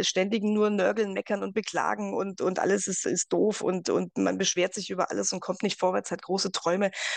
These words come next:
die man aber, äh, niemals wirklich, wirklich angeht, weil man, äh, Zweifel hat und alles Mögliche. Also ich glaube, das, das ist eigentlich, äh, 'ne, 'ne Botschaft oder das sind, das sind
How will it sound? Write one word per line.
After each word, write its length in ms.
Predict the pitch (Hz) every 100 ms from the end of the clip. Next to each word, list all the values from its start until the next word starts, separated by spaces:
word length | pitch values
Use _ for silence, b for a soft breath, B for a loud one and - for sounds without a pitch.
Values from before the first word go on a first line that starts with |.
| B B
die 80 | 202
man 120 | 190
aber, 400 | - 185 185 180
äh, 160 | - 180
niemals 400 | 190 220 208 -
wirklich, 380 | 196 - 190 190
wirklich 300 | 190 202 -
angeht, 480 | 175 220 214 208 196
weil 140 | 185
man, 200 | 190 185
äh, 220 | 196 143
Zweifel 480 | - - 196 226 202
hat 120 | 185 190
und 100 | -
alles 260 | 185 185
Mögliche. 320 | 185 196 202
Also 140 | 196 190
ich 80 | -
glaube, 280 | 180 214
das, 240 | 196 185 - B B B B -
das 220 | 185 -
ist 200 | 220 -
eigentlich, 520 | 180 180 190 185 -
äh, 220 | - 175 -
'ne, 160 | 196 185 -
'ne 140 | 170
Botschaft 520 | 165 185 233 214 190
oder 100 | 190
das 200 | 180 185
sind, 260 | - 180 160
das 120 | 175
sind 220 | - 175